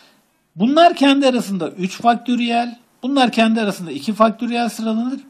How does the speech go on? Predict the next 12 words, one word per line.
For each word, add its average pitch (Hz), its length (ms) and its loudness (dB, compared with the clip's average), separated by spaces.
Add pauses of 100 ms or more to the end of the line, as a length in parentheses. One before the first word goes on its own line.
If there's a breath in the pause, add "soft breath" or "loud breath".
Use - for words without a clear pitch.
Bir 320 140 2
de 240 80 2
arkadaşlar 185 680 -2 (220)
böyle 240 400 2
de 180 60 -4
olabilir, 180 600 -2 (300)
böyle 165 360 0
de 139 60 -6
olabilir 123 360 -6
değil 285 120 -4
mi? 208 40 -4
Bak, 135 160 -8